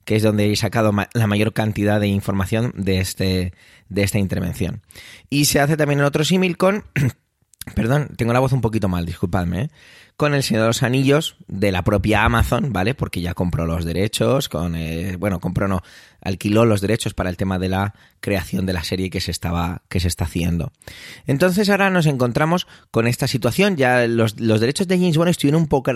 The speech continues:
por ahí un poquito flotando. No sé si sabéis que la última película, la de No Time to Die, qué curioso el título además, <laughs> lleva, se iba a haber estrenado en,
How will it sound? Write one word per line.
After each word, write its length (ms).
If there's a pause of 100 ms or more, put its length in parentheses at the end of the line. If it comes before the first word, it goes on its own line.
por 180
ahí 100
un 80
poquito 280
flotando. 560 (240)
No 180
sé 120
si 60
sabéis 460
que 100
la 120
última 300
película, 600 (200)
la 120
de 80
No 160
Time 240
to 100
Die, 440
qué 120
curioso 440
el 100
título 340
además, 460 (320)
<laughs> 320
lleva, 640
se 140
iba 120
a 20
haber 140
estrenado 600
en, 420